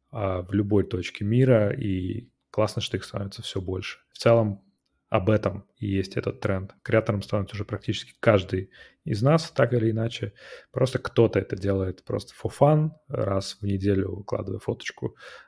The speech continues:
а кто-то решает, а, прокачивать свои скиллы, становится профессионалом и затем различными способы-, способами монетизироваться. И здесь, наверное, ещё стоит дополнить, что вот, по крайней мере,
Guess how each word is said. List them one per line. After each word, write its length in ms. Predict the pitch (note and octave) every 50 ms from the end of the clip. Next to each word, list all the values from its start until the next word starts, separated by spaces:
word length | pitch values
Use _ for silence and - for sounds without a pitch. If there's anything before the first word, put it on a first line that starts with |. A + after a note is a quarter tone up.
| _ _
а 400 | A2 A2 B2+ C3 C3 C3 C3 B2+
кто-то 840 | B2+ - - - - _ - A2+ A2 A#2+ A#2+ - - A2 G#2 G#2
решает, 680 | G2+ - - - - G2+ G2 G2+ G2 - - - - _ _ _ _ _ _ _ _
а, 400 | - - G#2+ G2+ G2 G2 G2+ G2+ G2+
прокачивать 500 | - - - - - G2 - - G2+ G2
свои 160 | - A2 G#2
скиллы, 520 | F#2+ - - C#3 D3 D#3+ F3+ F#3+ F#3+ - - _ _ _
становится 380 | - - G2+ G2 G2 - -
профессионалом 720 | - A2+ G2+ - - A2+ A2+ C3 D3 D#3 D3+ D3 D3 - - _ _ _ _ _ _ _ _ _
и 400 | - A2 B2 B2+ C3+ C#3 C#3 C#3+ -
затем 500 | - F#2+ F2 - - A2+ A2+ A#2 A#2 A#2+ - _ _ _ _ _ _ _
различными 520 | - - F#2 E2+ F2 G2 G2 - G#2+ G2
способы-, 500 | G2 - - G#2+ G2 - G#2+ G2 F#2+ F#2+ - _ _ _ _ _ _ _ _ -
способами 580 | - - B2+ - - - - G2+ G2+ G2+ - -
монетизироваться. 880 | - G2+ G2+ G2+ G2 - - F#2+ F#2+ G2 F#2 F2+ F2 F2 - - B2 B2 - _ _ - - - - _ _ -
И 60 | A#2+
здесь, 180 | G2 A2+ B2 A#2+
наверное, 260 | A#2 G#2+ G#2+ G#2+ G#2
ещё 120 | - -
стоит 220 | - - A2+ G#2 G2+
дополнить, 460 | G#2 G2+ - - D3 D3+ D#3 C#3+ C#3
что 320 | - - - A#2+ - G2
вот, 340 | F#2+ F#2+ F#2+ F#2+ - - - _ _ _ _ _ _
по 100 | - G#2 -
крайней 360 | - - A2 G#2 G2+ G2 F#2+
мере, 400 | G2 G2+ G2+ F#2+ F#2+ G#2 G#2 G#2